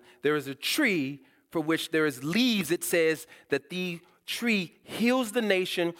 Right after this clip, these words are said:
No longer will there be any curses, and blessed are those who have a right to eat from the tree of life. The good news is chasing after us even when we run from it.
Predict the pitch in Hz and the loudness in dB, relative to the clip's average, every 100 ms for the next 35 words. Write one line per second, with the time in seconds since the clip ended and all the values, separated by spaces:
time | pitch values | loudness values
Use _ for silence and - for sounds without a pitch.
0 | - 160 180 170 190 233 240 220 208 196 | -10 0 0 2 2 2 2 0 0 0
1 | 170 180 160 - 269 269 - 226 185 - | 0 0 0 0 0 0 -2 -6 -6 -8
2 | - 175 147 226 294 311 311 220 226 240 | 0 0 2 2 2 2 2 2 2 2
3 | 262 208 180 170 - - 214 208 214 185 | 2 2 0 -4 -14 -4 0 2 2 0
4 | 165 175 226 233 - - - - 202 - | -4 0 2 0 -6 -20 -20 -10 -10 -10
5 | - 269 214 - - _ - 190 180 180 | -2 0 0 -4 -18 _ -4 0 0 0
6 | - 226 202 165 170 - _ _ - 151 | 0 0 0 -2 -8 -14 _ _ -4 -2
7 | 143 151 127 98 - _ _ _ _ _ | 0 -2 -2 -8 -20 _ _ _ _ _
8 | _ _ _ _ _ _ _ _ _ _ | _ _ _ _ _ _ _ _ _ _
9 | _ _ _ _ _ 147 123 202 185 202 | _ _ _ _ _ -10 -4 -4 0 0
10 | 196 165 147 - - _ - 135 - - | 0 -6 -10 -14 -20 _ -14 -12 -8 -4
11 | 202 180 170 165 185 175 147 123 117 - | -4 -2 -2 -2 -2 -2 -2 -2 -4 -8
12 | - _ _ _ - 190 175 180 165 160 | -20 _ _ _ -6 -2 0 0 2 0
13 | 165 143 156 156 - 107 107 | -2 -2 -2 -2 -6 -12 -14